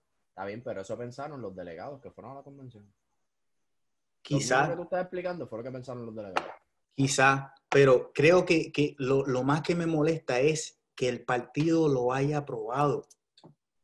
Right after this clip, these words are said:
Speaker 2: ¿Me estás
Speaker 1: Ujú.
Speaker 2: entendiendo? Porque tú y yo estamos bajo la ilusión, y mira si tú tienes más control que yo, porque el voto mío en verdad que no vale tres carajos aquí,
Speaker 1: Ujú.
Speaker 2: ¿verdad? El voto tuyo vale más que el mío dentro de la,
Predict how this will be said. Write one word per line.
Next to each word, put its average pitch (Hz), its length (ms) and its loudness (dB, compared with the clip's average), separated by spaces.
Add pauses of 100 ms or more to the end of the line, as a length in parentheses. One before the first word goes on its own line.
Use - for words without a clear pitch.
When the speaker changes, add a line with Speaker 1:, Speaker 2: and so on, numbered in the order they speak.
(280)
Speaker 2:
¿Me 120 80 -10
estás 120 220 -2
Speaker 1:
Ujú. 196 80 2
Speaker 2:
entendiendo? 185 580 2
Porque 143 520 6 (240)
tú 220 180 6
y 226 140 4
yo 233 140 8
estamos 214 360 0
bajo 185 240 4
la 175 100 2
ilusión, 165 520 2 (100)
y 139 140 6
mira 208 220 4
si 170 160 -2
tú 180 120 -2
tienes 190 260 -2
más 185 200 2
control 151 440 -2
que 143 140 0
yo, 165 160 0
porque 135 220 -2
el 117 60 -6
voto 147 300 0
mío 170 220 2
en 147 140 2
verdad 120 260 -2
que 143 80 -2
no 131 140 0
vale 131 240 0
tres 123 220 -4
carajos 123 460 0
aquí, 139 380 -4
Speaker 1:
Ujú. 131 220 -12
Speaker 2:
¿verdad? 123 400 2
El 123 100 2
voto 147 320 4
tuyo 160 240 2
vale 147 240 2
más 156 180 -4
que 156 120 0
el 143 80 2
mío 160 280 2
dentro 123 360 -2
de 117 180 2
la, 107 140 0